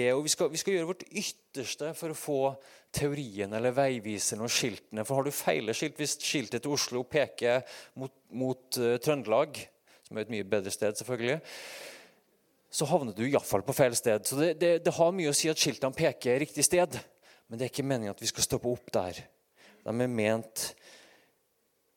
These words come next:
til at vi skal møte Gud. Ikke skjønne Gud, men kjenne Gud, og få møte Gud som et levende nærvær.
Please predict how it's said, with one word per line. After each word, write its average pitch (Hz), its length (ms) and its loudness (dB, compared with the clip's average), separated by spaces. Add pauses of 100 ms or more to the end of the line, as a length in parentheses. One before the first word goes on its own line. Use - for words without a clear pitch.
(220)
til 117 100 -4
at 107 60 -4
vi - 80 2
skal 156 160 -4
møte 160 260 -4
Gud. 180 360 -12 (2250)
Ikke 147 160 -2
skjønne 127 560 2
Gud, 127 240 -6
men 147 160 -6
kjenne 151 480 -6
Gud, 143 220 -8
og 147 40 -8
få 170 120 -4
møte 185 720 -2
Gud 139 560 -14
som 143 180 -6
et 147 140 -10
levende 131 840 -6 (640)
nærvær. 117 480 -8